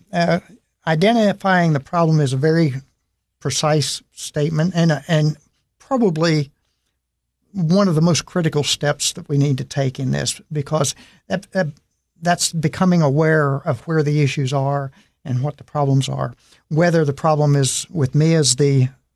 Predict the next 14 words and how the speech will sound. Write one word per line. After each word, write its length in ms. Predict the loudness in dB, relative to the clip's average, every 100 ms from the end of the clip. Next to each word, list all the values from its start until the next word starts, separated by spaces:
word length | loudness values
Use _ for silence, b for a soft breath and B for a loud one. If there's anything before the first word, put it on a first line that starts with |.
| -6
um, 380 | -2 0 -2 -4
supervisor 720 | -2 -2 0 0 0 0 -2 0
or 120 | 0
leader, 420 | 2 4 2 0 B B B -2
or 280 | 0 2
whether 280 | 2 0 0
the 100 | -4
problem 440 | -4 -2 0 0 0
with, 260 | -2 -4 _
was 340 | -4 0 0 0
with 200 | -2 -2
someone 380 | 0 2 2
who 200 | 2 2
is, 220 | 2 0